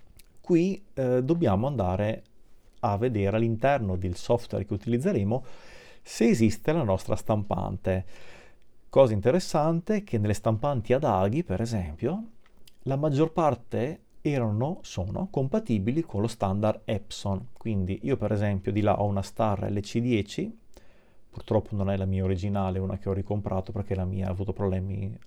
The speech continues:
ehm, meccanici. Funziona,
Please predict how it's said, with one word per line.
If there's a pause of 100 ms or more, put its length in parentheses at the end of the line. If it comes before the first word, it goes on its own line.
(260)
ehm, (300)
meccanici. (1500)
Funziona,